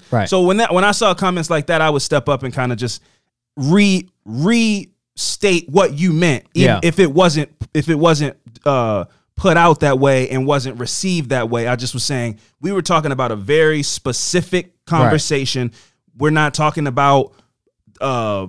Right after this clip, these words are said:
Speaker 2: you know, being sexist towards women or,
Speaker 1: Never.
Speaker 2: or keeping women
Speaker 1: Right.
Speaker 2: down
Speaker 1: Exactly.
Speaker 2: or threatening
Speaker 1: And that's, and that's,
Speaker 2: women
Speaker 1: that's
Speaker 2: or
Speaker 1: the
Speaker 2: not
Speaker 1: point I'm trying to
Speaker 2: believing
Speaker 1: make.
Speaker 2: women. It went to, but that's the thing is, we're two men in a very women-dominated space. And so when you, it's like when you,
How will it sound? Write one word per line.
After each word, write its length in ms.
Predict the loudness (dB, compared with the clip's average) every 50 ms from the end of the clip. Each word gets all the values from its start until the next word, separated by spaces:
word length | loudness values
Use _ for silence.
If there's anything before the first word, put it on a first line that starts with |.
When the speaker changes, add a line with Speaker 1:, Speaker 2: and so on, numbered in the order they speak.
| -12 _ -10
Speaker 2:
you 100 | -6 -6
know, 320 | -4 -4 -4 -6 -8 -8
being 300 | -6 -6 -4 -4 -4 -4
sexist 560 | -4 -2 -2 -2 -2 0 -2 -2 -2 -2 -2
towards 420 | -4 -2 -2 0 0 0 -2 -2 -2
women 600 | 0 0 2 2 2 0 0 0 0 0 -2 0
or, 380 | 0 0 -2 -2 -2 -4 -2 2
Speaker 1:
Never. 280 | 4 4 4 4 2 0
Speaker 2:
or 60 | -4
keeping 440 | -4 -2 -2 0 2 2 2 4 4
women 260 | 4 2 2 2 2
Speaker 1:
Right. 240 | 2 4 4 4 4
Speaker 2:
down 440 | 4 2 2 2 0 0 0 0
Speaker 1:
Exactly. 480 | 0 2 4 4 4 4 2 0 -4 -6
Speaker 2:
or 20 |
threatening 400 | -6 -2 2 2 4 4 4 6
Speaker 1:
And 0 |
that's, 140 | 6 6 6
and 100 | 6 6
that's, 240 | 6 6 6 4 4
Speaker 2:
women 160 | 4 4 4
Speaker 1:
that's 140 | 4 4 4
Speaker 2:
or 20 |
Speaker 1:
the 60 | 4 4
Speaker 2:
not 60 | 6
Speaker 1:
point 100 | 6 6
I'm 80 | 6 6
trying 140 | 6 6 6
to 40 | 6
Speaker 2:
believing 180 | 6 4 4
Speaker 1:
make. 40 | 4
Speaker 2:
women. 180 | 2 0 2 2
It 80 | 2 4
went 200 | 2 0 0 -2
to, 140 | -8 -10 -10 -12 _ _ -8
but 100 | -4 -2
that's 140 | -2 -2 -4
the 80 | -6
thing 240 | -6 -2 -2 0 0 0
is, 180 | -2 -2 -6 _ _ _ _ _ _
we're 140 | -8 -8 -6
two 220 | -4 -2 -2 0
men 460 | 2 2 2 2 2 0 -2 -4 -8 _ _ _ _ -10
in 140 | -8 -6 -4
a 80 | -4
very 360 | -4 -2 0 2 2 4 4 4
women-dominated 920 | 2 2 0 0 0 0 0 0 -2 -2 -2 -2 -2 -2 -2 -2 -2 -4
space. 560 | -8 -6 -6 -4 -4 -4 -4 -6 -8 -10 -12 -12 _ _ _ _ _ _ -10
And 400 | -8 -6 -6 -6 -6 -8 -8 -12 _
so 540 | -10 -8 -4 -4 -2 -2 -2 -2 -4 -6 -6 -6
when 240 | -6 -6 -6 -4 -4
you, 240 | -4 -4 -4 -6 _ _ _ -8
it's 180 | -6 -6 -2 0
like 180 | 0 0 0
when 140 | 0 -2 -2
you, 140 | -2 -4